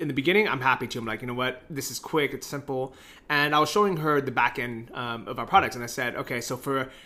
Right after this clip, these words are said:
uh, this brand and these products, we spent fifty dollars, um, advertising so far these last two weeks.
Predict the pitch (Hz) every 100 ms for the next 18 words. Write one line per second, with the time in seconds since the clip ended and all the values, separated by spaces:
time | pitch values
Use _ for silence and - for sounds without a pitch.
0 | - - - - 117 131 156 123 135 135
1 | 135 123 120 113 170 160 120 - - 139
2 | 135 - 135 123 117 - - - - -
3 | 156 - 131 127 123 120 117 - - 90
4 | 78 69 - - 131 139 139 123 113 110
5 | 131 123 123 117 113 120 107 - 104 104
6 | 104 -